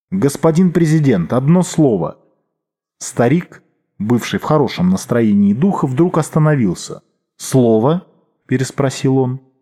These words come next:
"Так вы говорите, вам достаточно одного слова?" Он с наслаждением уставился на депутата. "Ну нет, месье,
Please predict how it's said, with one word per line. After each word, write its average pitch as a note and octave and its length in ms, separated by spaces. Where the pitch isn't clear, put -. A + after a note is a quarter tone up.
"Так - 160
вы D3 120
говорите, C#3+ 460
вам C3+ 220
достаточно C3 640
одного A#2+ 520
слова?" C#3+ 520
Он C3+ 160
с - 80
наслаждением A2+ 800
уставился G2+ 580
на G2 80
депутата. F#2+ 600
"Ну A#2 200
нет, D3 480
месье, G#2 540